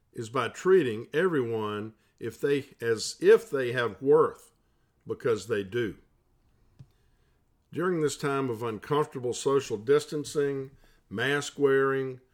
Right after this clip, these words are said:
more hand washing than I've ever done in my life, and many other things that may seem disruptive to us, I am reminded of a book I read in the past, written by Ernie Johnson Junior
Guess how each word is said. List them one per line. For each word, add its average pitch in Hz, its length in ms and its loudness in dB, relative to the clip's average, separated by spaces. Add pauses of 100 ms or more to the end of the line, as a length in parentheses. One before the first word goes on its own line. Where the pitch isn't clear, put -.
(380)
more 151 260 4
hand 151 360 0
washing 117 500 -2
than 107 160 -6
I've 98 260 -12
ever 151 240 8
done 113 240 -2
in 107 60 -4
my 104 100 -4
life, 95 540 -8 (420)
and 113 180 -6
many 160 280 2
other 135 240 4
things 127 400 -2
that - 120 -10
may 135 220 -2
seem 135 360 -4
disruptive 110 720 -6
to 113 120 -4
us, 98 420 -8 (600)
I 160 140 -2
am 175 120 -2
reminded 139 520 2
of 101 120 -4
a 101 60 -6
book 117 360 -2
I 110 80 -2
read 104 480 0 (100)
in 107 160 -8
the 90 80 -12
past, 107 540 -10
written 117 280 -2
by 107 220 -4
Ernie 135 480 -2 (320)
Johnson 113 560 -6
Junior 98 440 -8